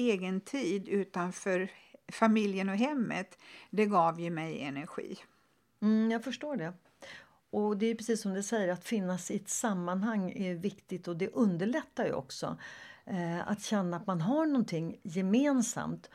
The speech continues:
Speaker 2: Och, ehm, att ha något, det är gemensamt och det kan ju också ibland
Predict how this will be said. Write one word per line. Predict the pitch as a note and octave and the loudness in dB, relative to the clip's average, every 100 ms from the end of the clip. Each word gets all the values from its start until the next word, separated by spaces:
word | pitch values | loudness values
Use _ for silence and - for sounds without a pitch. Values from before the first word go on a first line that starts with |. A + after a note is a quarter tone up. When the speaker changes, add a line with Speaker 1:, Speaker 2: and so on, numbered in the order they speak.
| - - - - | -20 -20 -20 -18
Speaker 2:
Och, | - G3+ G3 - G3 | -4 -2 -2 -4 -2
ehm, | F#3 F3+ E3+ G3+ | 0 0 -2 -4
att | - | 0
ha | B3+ E4+ | 2 2
något, | E4+ F3 E3+ | 2 0 0
det | G3+ A#3+ | 2 4
är | G#3 | 4
gemensamt | G#3 A#3 E3+ D#3 D#3 - E3+ D#3+ - | 4 2 2 0 -2 -4 -4 -6 -4
och | F3+ - | -6 -2
det | F#3 F#3 | 0 0
kan | F#3 G#3 G#3+ | 0 -2 0
ju | G#3 | 0
också | G3+ - G3 F#3+ - _ - - | -2 -2 0 0 -4 _ -20 -6
ibland | - F#3 F3 E3 | -2 2 2 0